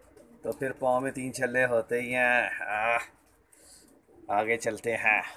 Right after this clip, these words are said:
आजा, आजा, शाबाश, शाबाश, शाबाश। और इस level का टेडियों का बाप आए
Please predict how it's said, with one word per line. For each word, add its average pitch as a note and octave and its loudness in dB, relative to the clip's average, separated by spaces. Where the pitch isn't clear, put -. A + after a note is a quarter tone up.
आजा, G2 -6
आजा, G2 -10
शाबाश, G2 0
शाबाश, F2 -4
शाबाश। - -8
और G2+ -6
इस D3+ 0
level C3 4
का C#3 2
टेडियों B2 -2
का A#2+ 2
बाप B2 6
आए G#2 -2